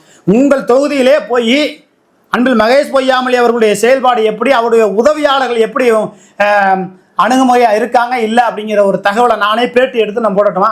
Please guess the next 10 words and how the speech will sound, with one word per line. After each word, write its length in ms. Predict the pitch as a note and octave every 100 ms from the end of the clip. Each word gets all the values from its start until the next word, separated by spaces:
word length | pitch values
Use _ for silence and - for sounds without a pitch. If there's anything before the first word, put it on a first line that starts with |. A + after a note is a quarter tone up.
| F3+
அப்பயாவது 360 | - A#3 B3+ A3+
நம்புவீங்களா 480 | G#3+ G#3+ G#3 G3 F3+ - _
கல்வித்துறை 380 | - G#3+ G#3 F#3+
அமைச்சர் 220 | F#3 E3
அவர்களே? 300 | E3+ D#3 G#3 D4+ - _ _ _ _ _ _ _ _
அதே 280 | - B3 D4+
போல 320 | C#4 C#4+ C#4+
திருச்சி 300 | C4+ C4+ D4+
மேற்கு 420 | B3 A#3+ D4+ D4
தொகுதியில 360 | C4 C4 B3